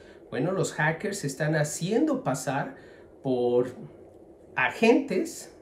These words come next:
de transacciones financieras en criptomoneda, donde las personas les entregan su dinero, sus claves de criptomoneda y las claves de sus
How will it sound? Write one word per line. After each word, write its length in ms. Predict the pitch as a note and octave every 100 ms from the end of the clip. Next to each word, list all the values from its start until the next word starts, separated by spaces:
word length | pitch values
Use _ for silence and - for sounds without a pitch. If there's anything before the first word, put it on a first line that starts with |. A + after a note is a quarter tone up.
| -
de 360 | C3+ C3+ B2+ B2
transacciones 840 | C#3+ C3 C3 C#3 - - F#3+ G3 -
financieras 520 | C#3 - E3 D#3+ D#3+
en 120 | C3+
criptomoneda, 840 | C3 B2 D3 D3+ G3+ A3+ F3 A#3+ - - - -
donde 340 | C#3+ D3+ D#3
las 220 | D3+ D3 -
personas 580 | D3 C#3+ F#3 F#3+ G3+
les 220 | D#3+ C3+ C#3+
entregan 560 | C3 D#3 D#3+ D#3 D3+
su 320 | - - A3
dinero, 580 | D#4+ A#3 E3 F3 B3+ - - - - -
sus 360 | - D#3+ D3+
claves 440 | - F#3+ B3+ C#4+ -
de 120 | D3+
criptomoneda 960 | C#3+ C3+ D3+ C3 C#3+ F3+ F#3+ D4 D#4+ -
y 300 | - G3 C4
las 260 | D#4+ F3+ D#3+
claves 640 | - D#3+ E3 G#3 A#3+ -
de 160 | D#3 E3
sus 420 | - G3 C4 -